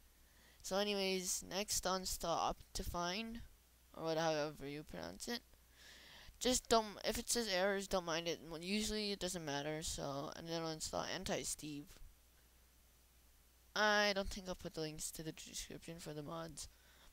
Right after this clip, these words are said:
but I will put it for Forge and Mod Loader, so now we'll test the mods to see if they work. So it should work, and then the mods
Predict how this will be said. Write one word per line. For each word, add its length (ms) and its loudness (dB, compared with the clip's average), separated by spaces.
but 80 4
I 60 10
will 140 2
put 160 0
it 120 -2
for 160 0
Forge 320 0
and 100 -8
Mod 180 2
Loader, 360 -2
so 520 0
now 140 0
we'll 160 -4
test 360 2
the 60 -8
mods 560 -6
to 60 -8
see 140 0
if 100 0
they 140 -4
work. 380 -4
So 140 -6
it 100 -8
should 600 4
work, 360 2
and 180 -4
then 220 2
the 80 2
mods 580 4